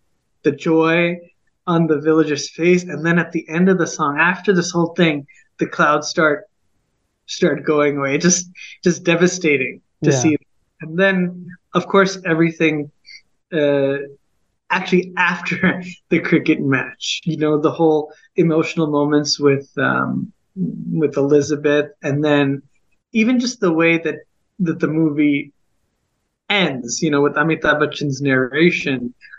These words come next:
Speaker 1: um, that it, it makes it sound so, um,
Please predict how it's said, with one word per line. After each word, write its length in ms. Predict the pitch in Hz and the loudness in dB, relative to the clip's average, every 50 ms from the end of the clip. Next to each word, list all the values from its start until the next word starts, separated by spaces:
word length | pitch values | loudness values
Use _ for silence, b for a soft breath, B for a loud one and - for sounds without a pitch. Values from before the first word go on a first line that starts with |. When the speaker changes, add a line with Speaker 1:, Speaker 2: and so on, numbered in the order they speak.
| B - | B -6
Speaker 1:
um, 360 | - 156 147 139 139 139 139 143 | -2 0 0 0 0 -2 -4 -2
that 280 | 147 143 139 135 135 - _ - | 0 2 2 0 -2 -4 _ -12
it, 200 | 175 190 190 - | -10 -10 -10 -4
it 140 | 196 180 160 | -4 -2 0
makes 320 | 175 180 190 190 190 - 190 | 2 2 2 2 2 0 -2
it 120 | 175 - | -2 -2
sound 400 | - 180 175 165 170 175 165 147 | -2 -2 0 0 0 0 -2 -4
so, 500 | - - - 160 156 151 151 143 139 139 B B B B B B B _ _ _ - | -4 -2 0 0 2 2 2 0 -2 -4 B B B B B B B _ _ _ -6
um, 560 | 170 147 143 139 131 131 127 120 120 120 | -2 0 0 0 0 -2 -4 -6 -8 -12